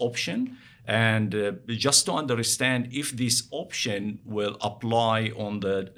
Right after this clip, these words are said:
data strategy that they wish to, uh, to achieve, or the objective of this,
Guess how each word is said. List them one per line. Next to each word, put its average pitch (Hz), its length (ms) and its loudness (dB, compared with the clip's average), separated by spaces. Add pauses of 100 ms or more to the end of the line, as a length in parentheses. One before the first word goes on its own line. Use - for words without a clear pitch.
data 110 240 0
strategy 101 480 -4
that 92 180 -4
they 95 140 -6
wish 95 420 -4 (200)
to, 95 440 -4
uh, 90 400 -10 (380)
to 117 80 -4
achieve, 110 460 0
or - 300 -8
the - 120 -4
objective 104 480 -4
of - 180 -8
this, 101 320 -2